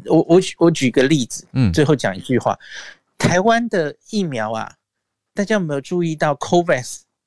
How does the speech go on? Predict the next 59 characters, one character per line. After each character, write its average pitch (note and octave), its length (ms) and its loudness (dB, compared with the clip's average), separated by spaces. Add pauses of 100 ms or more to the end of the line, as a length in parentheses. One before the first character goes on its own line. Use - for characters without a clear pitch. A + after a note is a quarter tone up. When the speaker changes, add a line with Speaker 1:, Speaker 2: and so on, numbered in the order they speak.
(120)
Speaker 1:
有 A#2+ 120 0
多 E3 200 0
久 C#3+ 160 0
没 B2 120 -4
有 C3 100 0
到 B2 260 -2
货 A2+ 240 -2
了？ - 80 -14 (440)
Speaker 2:
嗯。 G2 360 2 (120)
Speaker 1:
很 C#3 280 0
久。 - 360 0 (400)
我 - 80 2
们 E3+ 240 2
一 A#3+ 60 2
开 G#3 320 0
始 A2+ 340 -6 (160)
被 F3+ 140 0
covax D#3 640 0
救 B2 280 2
吼， G2+ 120 -8
Speaker 2:
嗯。 F#2+ 100 -12
Speaker 1:
covax C3 380 2
是 D#3 60 -2
我 C3+ 120 2
们 A2+ 200 -2
疫 D#3+ 100 -2
苗 B2 220 0
重 D#3 300 0
要 D3 180 2
的 A2+ 100 0
来 G2+ 240 0
源 G#2 320 -6
哦。 - 100 -16
Speaker 2:
嗯。 F#2+ 160 -14 (320)
Speaker 1:
那 F#3 100 -2
后 A3+ 160 2
来 E3+ 120 0
就 E3+ 140 -2
是 - 80 -6
我 C#3+ 120 -2
们 G2+ 160 -12
自 C3 220 -6
购 G#2+ 240 -2
的 G#2+ 120 -14
啦 - 140 -12
吼， G2 160 -12 (140)
Speaker 2:
嗯。 G#2 100 -2
Speaker 1:
或 C3+ 120 2
者 C3 40 -2
是 C3 120 -2
民 A#2+ 200 -2
间 B2 240 2
自 B2 240 -2
购 G2+ 280 0
的， - 200 -2
Speaker 2:
嗯。 G2 120 -16
Speaker 1:
陆 D#3+ 160 6
续 - 180 0
来， - 260 -4